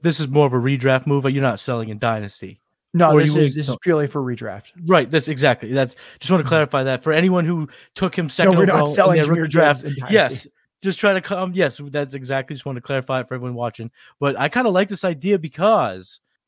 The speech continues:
Speaker 1: <sighs> I wanna get excited for Gibbs, but game script was a big reason that we saw him used as we did. Uh, in temper your ex-, m-, remember the game against Atlanta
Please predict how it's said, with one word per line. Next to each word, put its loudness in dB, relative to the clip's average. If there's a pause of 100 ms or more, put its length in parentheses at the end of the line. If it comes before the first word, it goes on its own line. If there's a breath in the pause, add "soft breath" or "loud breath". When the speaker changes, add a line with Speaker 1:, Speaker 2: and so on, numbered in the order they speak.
Speaker 1:
<sighs> -20
I -8
wanna 0
get -2
excited -4 (160)
for -8
Gibbs, -10 (320)
but -6
game -2
script -8
was -8
a -6
big -6
reason -8 (160)
that -10
we -12
saw -10
him -12
used -12
as -12
we -14
did. -10 (360)
Uh, -12 (460)
in -14
temper -6
your 2
ex-, -4
m-, -4
remember 2
the -4
game 0
against -6
Atlanta -6